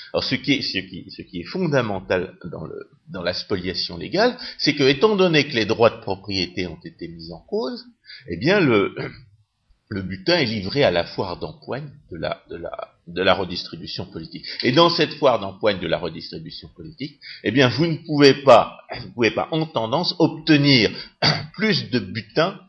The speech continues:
que vous n'aurez payé pour l'obtenir. On a, on a,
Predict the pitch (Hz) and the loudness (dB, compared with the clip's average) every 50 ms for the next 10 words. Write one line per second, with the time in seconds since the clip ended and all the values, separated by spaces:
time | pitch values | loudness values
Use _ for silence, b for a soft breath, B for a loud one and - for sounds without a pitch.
0 | B B B B B _ _ _ _ _ _ _ _ _ _ _ _ _ - - | B B B B B _ _ _ _ _ _ _ _ _ _ _ _ _ -20 -20
1 | _ _ _ 131 127 92 110 139 127 123 120 123 127 113 - - - 139 131 120 | _ _ _ 0 0 2 0 0 4 4 6 6 6 4 4 2 4 4 4 6
2 | 127 147 156 - - 104 101 95 87 90 - - 85 80 80 80 - B B B | 6 2 2 0 -2 -4 -2 -2 -2 -4 -8 -10 -10 -10 -10 -12 -12 B B B
3 | B - 92 92 90 80 - 85 82 76 76 73 - - - - - | B -6 0 4 4 4 4 2 0 0 0 -2 -2 -4 -10 -12 -14